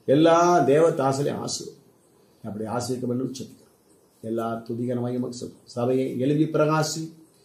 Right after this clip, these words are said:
உன் ஒளி வந்தது, கர்த்தர் மகிமை உன்மேல் அமர்ந்திருக்கிறது, உன்மேல் வந்திருக்கிறது. கர்த்தர் மகிமையினால் நீ நிரப்பப்பட்டிருக்கிறது. மகிமை நிரம்பி வழியட்டும். தேசமெல்லாம் ஒரு சுபிட்சம் உண்டாகட்டும் அப்பா.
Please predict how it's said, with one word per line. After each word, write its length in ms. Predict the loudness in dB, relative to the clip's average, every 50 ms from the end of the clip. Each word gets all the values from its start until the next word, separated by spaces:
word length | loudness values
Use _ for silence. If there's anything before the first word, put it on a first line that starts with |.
| _ _ _ _ _
உன் 120 | -4 2 4
ஒளி 200 | 6 8 8 6 6 4
வந்தது, 460 | 2 2 4 4 4 4 4 4 2 -2 -6 -10 -14 -8
கர்த்தர் 360 | -4 -4 -4 -2 -2 -2 -4
மகிமை 300 | -4 -6 -8 -10 -10 -12 -14 -18 -20 _ _ _ _
உன்மேல் 320 | -12 -10 -8 -8 -8 -10 -12 -14 -18 _ _ _ _ _ _ _ _ _ -20 -20 _ _ _ _ _ _ _ -2
அமர்ந்திருக்கிறது, 600 | 0 2 2 2 2 0 -2 -4 -6 -6 -8 -10 -14 -10
உன்மேல் 260 | -8 -6 -4 -4 -4
வந்திருக்கிறது. 520 | -4 -4 -2 -2 -4 -6 -6 -10 -14 -16 -20 -14 _
கர்த்தர் 280 | -12 -8 -6 -4 -2
மகிமையினால் 480 | -2 0 0 0 0 0 -2 -2 -2 -2
நீ 80 | -2 -2
நிரப்பப்பட்டிருக்கிறது. 680 | -2 -2 -2 -2 -4 -4 -8 -8 -12 -18 -16 -12 -8
மகிமை 300 | -6 -4 -2 -2 0 0
நிரம்பி 500 | 0 0 0 0 0 0 0 0 -2 -4 -6 -8 -10 -8
வழியட்டும். 460 | -6 -4 -2 -2 -4 -6 -8 -16 -20 _ _ _ _ _ _ _ _ _ _ _ 2
தேசமெல்லாம் 680 | 2 2 4 2 2 2 2 4 4 4 2 2 2 0
ஒரு 140 | 0 0 -2
சுபிட்சம் 440 | -2 0 0 0 0 0 -2 -2 0
உண்டாகட்டும் 480 | 0 0 -2 0 -2 -2 -4 -4 -8 -10
அப்பா. 220 | -10 -14 -16 _